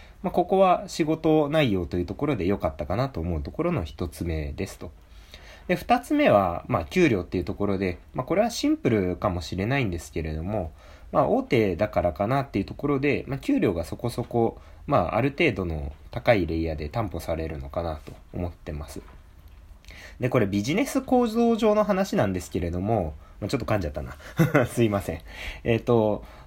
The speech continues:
まあ、ビジネス構造上の話なんですけれども、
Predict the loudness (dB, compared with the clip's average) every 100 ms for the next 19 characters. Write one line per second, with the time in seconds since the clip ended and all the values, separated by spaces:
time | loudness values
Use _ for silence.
0 | 4 4 4 2 0 0 4 4 4 2
1 | 4 4 2 0 0 0 2 0 0 -4
2 | -4 -2 -2 0 2 2